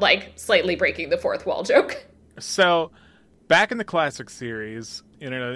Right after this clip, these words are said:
Speaker 2: in a serial called Stones of Blood, we got to see, uh, what in the Whoniverse are actual vampires, which are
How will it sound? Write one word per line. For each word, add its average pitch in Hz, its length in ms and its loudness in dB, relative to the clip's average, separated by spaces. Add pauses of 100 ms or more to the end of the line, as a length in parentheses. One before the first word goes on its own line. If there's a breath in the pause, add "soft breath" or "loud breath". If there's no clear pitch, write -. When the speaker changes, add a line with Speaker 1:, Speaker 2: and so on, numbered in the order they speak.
Speaker 2:
in 135 100 -10
a 123 60 -6
serial 151 400 -4
called 113 420 -6
Stones 175 840 -2
of 156 160 -6
Blood, 120 540 -2 (180)
we 120 140 -12
got 135 240 0
to 131 80 -10
see, 139 520 -12 (100)
uh, 120 380 -6
what 127 440 0
in 139 200 -8
the 127 60 -2
Whoniverse 131 640 -4
are 123 360 0
actual 143 580 -2
vampires, 110 720 -8
which 113 240 -12
are 110 280 -6